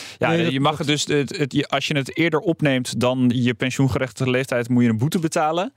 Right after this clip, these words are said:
Speaker 2: En je betaalt dan, zeg maar, tussen nu en zevenenzestig of dan waarschijnlijk, eh, vijfenzeventig, eh, als ik met pensioen ga, eh,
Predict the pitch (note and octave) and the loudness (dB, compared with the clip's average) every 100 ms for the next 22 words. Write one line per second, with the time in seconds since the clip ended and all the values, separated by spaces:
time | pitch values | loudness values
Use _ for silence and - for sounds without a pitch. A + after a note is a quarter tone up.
0 | - - - _ - B2 B2 A#2+ A#2 C3 | -16 -20 -20 _ -4 0 2 0 0 -2
1 | B2 B2 A#2 A2 A#2 A#2 B2 A2 - A2+ | 0 0 2 0 -2 -2 -2 -2 -2 0
2 | A#2 B2 B2 A2 A2 G#2+ - A2+ A2 A2+ | 2 4 2 2 0 0 0 -2 -2 -2
3 | B2 A2+ - G#2+ G#2+ A2 A2 G#2+ A2+ G#2+ | -2 -2 -6 -6 -2 -2 0 -2 -2 -4
4 | G2+ G#2+ A#2 G#2+ G#2+ B2+ A#2+ - G#2+ - | -2 -4 -2 -2 -2 -2 -2 -2 -6 -8
5 | - - - _ B2 A#2 A2+ A2 G#2 - | -20 -20 -20 _ 0 2 2 2 0 -2
6 | A2+ - - A2+ A2+ G2 G#2+ A2 G#2 G2+ | -4 -6 -10 -2 -2 0 0 2 2 -2
7 | G2+ - - _ A#2+ A2+ A2 A2 | -4 -14 -20 _ -2 0 2 2